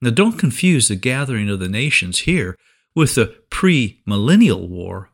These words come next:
of Gog Magog. Now, though Gog Magog will be in the lead, that war has very specific allied forces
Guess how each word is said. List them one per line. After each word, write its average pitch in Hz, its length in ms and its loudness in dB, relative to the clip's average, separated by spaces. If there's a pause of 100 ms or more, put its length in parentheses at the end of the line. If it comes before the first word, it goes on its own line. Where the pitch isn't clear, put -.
of 98 160 -10
Gog 92 320 -4
Magog. 90 580 -8 (560)
Now, 123 100 0
though 165 180 2
Gog 143 580 0
Magog 110 640 0
will 131 220 2
be 135 300 0
in 170 300 2
the 170 80 2
lead, 107 500 -2 (420)
that 127 260 -2
war 151 520 -2 (160)
has 98 260 -8
very 110 320 -4
specific - 720 -4
allied 117 480 -6
forces 143 600 -8